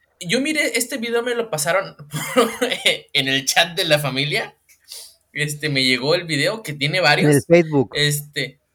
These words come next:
Speaker 1: ah, en, sí, no, en el chat de
Speaker 2: En el
Speaker 1: WhatsApp de la familia, don-, donde me
Speaker 2: No.
Speaker 1: llegan los piolines, también me llegó,
Speaker 2: Ah.
Speaker 1: este.
Speaker 2: En el no dirás, de-, te-, te-, te-, tienes que decir el, el, el, el, la vocabulario que, que, que ahí usan, es el Facebook familiar.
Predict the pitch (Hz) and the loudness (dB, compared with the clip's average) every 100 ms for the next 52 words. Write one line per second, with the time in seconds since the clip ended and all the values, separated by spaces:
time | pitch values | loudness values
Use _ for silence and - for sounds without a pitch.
0 | _ - - 160 180 175 156 185 226 247 | _ -16 -12 -10 -10 -10 -6 -2 0 2
1 | 175 156 151 147 190 190 151 139 - 185 | 2 2 0 2 0 0 0 2 0 -4
2 | 180 170 147 147 120 - 143 143 156 143 | -4 -6 -2 -2 -2 -4 -6 -4 -2 0
3 | 143 135 202 175 - 127 151 254 311 - | 2 2 2 -2 -4 -2 -2 -2 -8 -12
4 | - _ _ _ _ - 139 151 175 135 | -20 _ _ _ _ -2 -2 2 4 4
5 | 117 110 110 - 131 131 131 110 160 - | 2 -2 -6 -8 -6 -4 -6 -6 -10 -14
6 | - - _ _ 147 127 131 131 147 135 | -18 -20 _ _ -4 -2 0 0 0 0
7 | 135 139 151 120 107 139 135 113 120 143 | 2 4 2 0 -2 -2 -4 -10 -2 -2
8 | 147 - 135 165 135 117 151 - - - | -2 -4 -4 -2 -2 0 -4 -4 -10 -6
9 | 147 139 127 127 156 131 123 - 143 131 | -2 0 0 -2 -2 -2 -4 -6 -4 -2
10 | 123 120 117 117 117 123 135 123 120 117 | 0 0 -2 -4 -6 -8 -6 -2 -2 -2
11 | 110 123 127 143 147 135 117 - 120 120 | -4 0 0 0 -4 -4 -6 -4 -2 -2
12 | 135 160 120 113 131 131 - 135 - 147 | -2 -2 -4 -4 -8 -6 -2 -2 0 0
13 | 160 180 160 113 107 98 | 0 -4 -4 -4 -4 -4